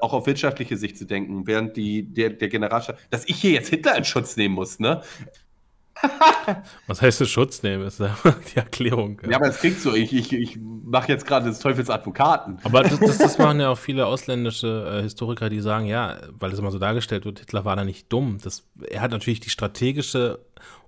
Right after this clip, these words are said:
Speaker 2: und sowohl die wirtschaftliche, ökonomische Lage bedacht. Weil
Speaker 1: Ja,
Speaker 2: er,
Speaker 1: das machst
Speaker 2: ne?
Speaker 1: du halt als Militär nicht, weil jeder
Speaker 2: Ja.
Speaker 1: denkt erstmal an sein, in seinen Sphären und ein Militär denkt erstmal an militärische Ziele.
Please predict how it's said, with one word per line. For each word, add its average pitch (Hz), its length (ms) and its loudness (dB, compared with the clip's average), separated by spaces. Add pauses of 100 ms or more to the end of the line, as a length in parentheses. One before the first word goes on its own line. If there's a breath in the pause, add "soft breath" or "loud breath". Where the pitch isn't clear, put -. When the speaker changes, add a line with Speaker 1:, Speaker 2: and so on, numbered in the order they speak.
(100)
Speaker 2:
und 123 240 0
sowohl 110 240 -2
die 101 120 -4
wirtschaftliche, 110 520 -2
ökonomische 104 760 -4
Lage 90 280 -4
bedacht. - 520 -8 (240)
Weil 123 140 -2
Speaker 1:
Ja, 147 120 6
Speaker 2:
er, - 40 -4
Speaker 1:
das 110 180 -4
machst 123 180 0
Speaker 2:
ne? - 40 2
Speaker 1:
du 131 60 2
halt 131 100 2
als 123 160 -4
Militär 120 420 2
nicht, 143 240 -2
weil 98 160 -2
jeder 120 200 0
Speaker 2:
Ja. 98 40 -4
Speaker 1:
denkt 117 220 -2
erstmal 110 320 -4
an 107 100 -4
sein, 120 320 0
in 110 160 -6
seinen 113 280 -2
Sphären 98 580 -4
und 110 220 -4
ein 123 60 0
Militär 110 460 0
denkt 113 360 -6
erstmal 110 360 -2
an 110 160 0
militärische 110 600 -2
Ziele. 95 440 -6